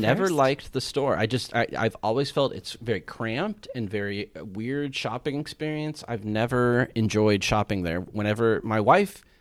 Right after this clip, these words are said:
Speaker 1: likes it a little more than I do, and so she sometimes wants to go, and I say, "No, I do not wanna go. I do not wanna set foot in the store."
Speaker 2: <laughs> This is where I draw the line.
Speaker 1: Well, no, I felt li-, I mean, the headline of the article, and I don't wanna spoil it here.
Speaker 2: Well, let's, let's just get to it.
Speaker 1: Yeah, it, the headline of the article is, "Bed Bath and Beyond boss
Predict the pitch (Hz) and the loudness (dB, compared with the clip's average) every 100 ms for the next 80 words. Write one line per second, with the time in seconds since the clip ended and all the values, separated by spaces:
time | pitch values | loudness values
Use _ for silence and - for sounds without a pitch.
0 | _ _ _ - 117 - 107 92 107 160 | _ _ _ 0 0 0 -6 -4 -4 -2
1 | 180 202 202 196 202 208 214 220 202 - | -2 -4 -4 -4 -4 -4 -4 -4 -6 -4
2 | 123 - 101 - 104 92 113 107 107 110 | -4 -4 -6 -6 -6 -4 -6 -4 -4 -6
3 | - 55 58 98 98 - 98 110 135 98 | -10 -16 -8 -6 -6 -6 -4 -2 -2 -4
4 | 98 101 95 101 85 - 92 95 87 - | -8 -10 -10 -10 -10 -12 -8 -8 -8 -8
5 | 95 90 95 196 - 98 101 92 - 226 | -10 -6 4 4 4 -4 -4 0 8 8
6 | - 214 160 - 131 101 - 98 76 - | 8 2 4 2 0 -2 -4 -4 -4 -6
7 | - 320 - 170 190 202 190 180 180 165 | -4 -2 0 0 2 6 8 8 10 8
8 | 165 151 143 202 - 220 160 117 117 147 | 8 6 6 4 4 2 4 4 4 4
9 | 143 - - 127 127 123 110 113 185 165 | 4 0 -2 2 4 4 2 2 2 2
10 | 135 113 101 110 117 110 101 101 98 95 | 0 -2 -2 -2 -2 -4 -8 -8 -8 -10
11 | 92 87 - 131 113 90 92 107 107 220 | -12 -14 -10 -8 -8 -10 -12 -8 -2 4
12 | 226 226 233 233 220 - 165 - 135 - | 4 6 4 4 2 2 2 2 -2 2
13 | 165 101 - 123 - 123 123 123 170 180 | 4 4 4 2 0 -2 2 4 6 6
14 | 147 120 117 120 - 101 - 127 127 131 | 4 4 2 2 0 -2 2 4 6 4
15 | 127 120 113 113 113 113 101 104 104 - | 4 0 2 2 2 2 2 2 2 0